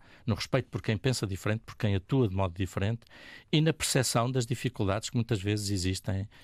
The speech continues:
eh, nas pessoas. O que eu estou a dizer, atenção, não relativizei nada, eh, eh, o, o tema de que estamos a falar.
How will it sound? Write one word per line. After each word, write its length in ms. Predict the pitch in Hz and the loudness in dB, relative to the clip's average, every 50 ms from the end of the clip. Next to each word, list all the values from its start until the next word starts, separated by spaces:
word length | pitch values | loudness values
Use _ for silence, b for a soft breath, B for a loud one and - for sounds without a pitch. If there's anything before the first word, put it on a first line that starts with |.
| B B B B B | B B B B B
eh, 220 | 107 98 92 98 - - | 0 0 0 -2 -2 -2
nas 160 | 104 95 - | -2 -2 -2
pessoas. 340 | - - - 80 73 73 - - B B B B B B B B B B - | -2 -4 -4 -4 -4 -6 -10 -12 B B B B B B B B B B -6
O 120 | - 151 | -4 -4
que 140 | - - - | -2 0 0
eu 40 | 131 | 0
estou 260 | - - - 143 131 | 2 2 2 2 4
a 20 | 120 | 4
dizer, 420 | 117 113 101 95 101 110 120 120 | 4 4 4 4 2 2 2 2
atenção, 540 | 117 - - 117 101 - - 110 107 113 113 | 0 0 0 -2 -2 0 0 0 0 2 2
não 320 | 117 113 117 127 127 123 | 4 4 4 4 4 2
relativizei 680 | 113 110 117 123 113 - 127 104 107 107 95 107 131 139 | 2 2 0 0 0 0 0 2 2 2 2 2 2 4
nada, 540 | 127 113 113 107 110 107 104 113 120 131 147 B B B B B B B B B | 4 4 4 2 0 -2 -2 -2 -2 -2 -4 B B B B B B B B B
eh, 460 | - 120 117 117 113 117 113 120 127 - - | 0 2 2 4 2 2 2 0 -2 -4 -4
eh, 380 | - 104 101 95 87 - 87 - | -2 -2 0 0 0 -2 -2 0
o, 260 | 113 104 107 - 113 | 0 0 0 2 0
o 40 | 104 | 0
tema 260 | - - 110 107 110 | 0 0 0 0 -2
de 60 | 104 | -4
que 60 | - - | -4 -2
estamos 260 | - 113 101 95 104 | -2 -2 0 -2 -2
a 20 | |
falar. 380 | - - 104 92 87 78 76 | -2 -2 0 0 0 -2 -2